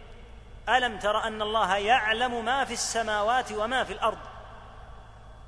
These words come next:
بدأت بالعلم. لما تقرر أنها بدأت بالعلم،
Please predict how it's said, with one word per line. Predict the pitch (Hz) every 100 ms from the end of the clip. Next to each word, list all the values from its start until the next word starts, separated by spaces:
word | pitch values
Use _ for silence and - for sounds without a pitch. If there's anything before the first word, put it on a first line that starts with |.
| -
بدأت | 170 190 208 -
بالعلم. | 143 113 110 - - - - - - - - - - - - - - - - - - -
لما | 170 220
تقرر | 247 269 277 269
أنها | 269 254
بدأت | 254 254 233
بالعلم، | 226 185 190 262